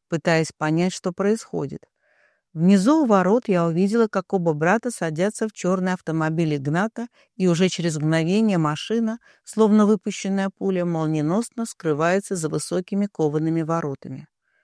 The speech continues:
«Что ж, раз уж мой благоверный муженек уехал, то, думаю, можно и покинуть свою тюрьму», промелькнула в голове ехидная мысль, и, поддавшись порыву, я решительно направилась к двери.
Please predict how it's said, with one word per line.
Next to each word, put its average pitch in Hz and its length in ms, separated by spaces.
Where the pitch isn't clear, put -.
«Что 190 360
ж, - 140
раз 185 260
уж 185 180
мой 180 160
благоверный 170 680
муженек 165 520
уехал, 208 480
то, 190 120
думаю, 269 300
можно 247 320
и 247 60
покинуть 226 520
свою 220 260
тюрьму», 220 460
промелькнула 180 640
в 208 60
голове 170 480
ехидная 190 480
мысль, 160 420
и, 185 100
поддавшись 156 760
порыву, 185 380
я 156 160
решительно 202 600
направилась 160 640
к 170 100
двери. 147 400